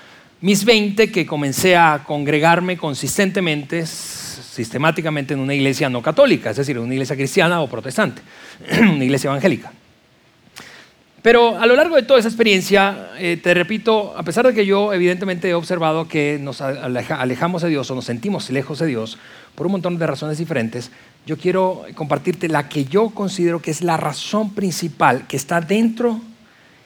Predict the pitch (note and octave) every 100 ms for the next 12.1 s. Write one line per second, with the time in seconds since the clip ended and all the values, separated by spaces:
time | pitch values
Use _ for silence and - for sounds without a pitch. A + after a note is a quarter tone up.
0 | _ C3 D3 D3 C#3 - G#3 G#3 G#3 A#3
1 | - - _ _ C3 D3+ D#3+ D#3 F3 B3
2 | A#3 - A3 G3 D3 C#3+ F#3 F#3 D#3 C#3+
3 | D#3 E3 - _ _ _ _ _ _ _
4 | _ _ - D#3 D#3+ D3+ C#3 C3 G3 F3+
5 | F#3 E3+ E3 C#3 C#3+ C#3 F3+ E3+ - F3
6 | D#3+ - F3+ F#3 F3 D3+ D#3+ F#3 F#3+ D#3+
7 | D#3+ D3+ C#3+ C#3 C3+ D#3+ D#3+ F3+ D#3+ D3+
8 | C#3+ D3+ C#3+ D#3+ C3 - - - - -
9 | - D3+ D3+ D#3 C#3 G3 F3+ E3 D#3 D3+
10 | E3+ G3+ G3 G3 D#3+ C#3+ C#3 C#3 B2 F#3+
11 | F3 C#3 D3 C3+ C#3 C3+ F#3+ F3+ D#3 D#3
12 | F3